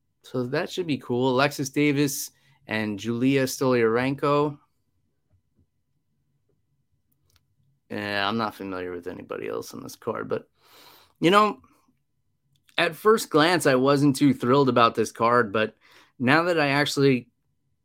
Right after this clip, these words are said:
like, really read the card, which, <laughs> if you can't tell, I, I'm, I'm pretty much, when you hear me reading the fights, previewing the, the next week, I'm pretty much reading the card for the first time.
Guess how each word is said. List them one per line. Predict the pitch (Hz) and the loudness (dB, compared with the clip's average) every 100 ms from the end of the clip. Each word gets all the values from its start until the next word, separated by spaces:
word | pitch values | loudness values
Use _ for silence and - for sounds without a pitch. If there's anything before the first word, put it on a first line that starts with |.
| _ _ | _ _
like, | 120 110 | 0 0
really | 101 123 139 131 131 117 _ _ _ _ _ _ _ _ | 0 4 6 6 6 2 _ _ _ _ _ _ _ _
read | 127 131 | 0 0
the | 131 | 0
card, | - 120 127 135 127 | 2 4 6 2 -4
which, | 113 - - - - - - _ _ _ | -10 -6 -6 -8 -14 -18 -20 _ _ _
<laughs> | _ _ _ - 156 165 180 151 | _ _ _ -16 -16 -14 -14 -2
if | 127 | 0
you | 156 | 0
can't | 135 175 147 | 2 2 2
tell, | 120 135 131 107 - - - - | 4 6 6 4 -2 -8 -8 0
I, | 120 139 139 | 4 4 4
I'm, | 135 165 180 160 - | 4 2 2 -4 -2
I'm | 160 170 | 0 2
pretty | - 226 | 2 4
much, | 208 160 - - _ _ _ _ _ | 4 4 2 -8 _ _ _ _ _
when | 143 | 2
you | 180 | 4
hear | 180 226 | 4 4
me | 190 | 4
reading | 147 156 160 151 | 6 6 6 6
the | 127 | 6
fights, | - 127 135 - - - _ _ - | 4 2 2 -4 -16 -20 _ _ 0
previewing | 139 135 135 135 127 | 2 4 4 4 4
the, | 117 117 - | 2 -2 -4
the | |
next | 113 120 - | -4 -4 -4
week, | 113 123 | -4 -2
I'm | 247 | 0
pretty | 254 156 | 2 2
much | 135 117 98 | 2 2 -2
reading | 104 113 104 | -6 -4 -6
the | 98 | -10
card | - 101 95 92 | -8 -6 -4 -6
for | 95 | -10
the | 90 | -8
first | 87 87 87 | -10 -12 -12
time. | 87 - - | -16 -16 -20